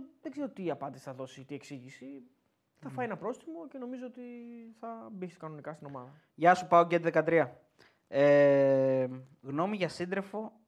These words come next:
Speaker 2: του Μπαπέ. Εντάξει, δεν είναι.
Speaker 1: Εντάξει, τέλος πάντων. Ε,
Speaker 2: Ε,
Speaker 1: Μαζονάκι, όχι, θα πάμε. Σίγουρα θα πάμε.
Speaker 2: Γιατί εδώ είναι;
Speaker 1: Δεν έχω ιδέα, δεν ξέρω γιατί το λέει ο φίλος.
Speaker 2: Αυτό το τέσσερα τρία τρία πάντως, λέει, με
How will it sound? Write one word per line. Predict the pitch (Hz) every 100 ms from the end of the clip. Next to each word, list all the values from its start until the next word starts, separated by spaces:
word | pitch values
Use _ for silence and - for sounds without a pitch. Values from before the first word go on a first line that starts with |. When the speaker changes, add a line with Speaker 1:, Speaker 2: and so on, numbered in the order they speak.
| _ _ _
Speaker 2:
του | 156 143 135 131
Μπαπέ. | 139 135 160 143 101 _
Εντάξει, | - 131 147 147 - -
δεν | 123
είναι. | 131 127
Speaker 1:
Εντάξει, | - 151
τέλος | 147 135
πάντων. | - - - 143 151 151
Ε, | 147 151 151
Speaker 2:
Ε, | 147
Speaker 1:
Μαζονάκι, | 143 143 214 220 220
όχι, | 156
θα | 139
πάμε. | 135 139 214 214 _ _ _ _ _
Σίγουρα | _ 139 123
θα | 123
πάμε. | 127 165 254 262
Speaker 2:
Γιατί | 156 160
εδώ | 156 131
είναι; | 131 123 - _
Speaker 1:
Δεν | 208
έχω | 202
ιδέα, | 196 180 147
δεν | 147
ξέρω | 147
γιατί | 131 120
το | 123
λέει | 123
ο |
φίλος. | 165 208 220
Speaker 2:
Αυτό | 123 - 185
το | - 175
τέσσερα | 160 185 190 180
τρία | 170 180 185
τρία | 180 180
πάντως, | 170 180 175 156
λέει, | 147 156 175 185
με | 156 165 196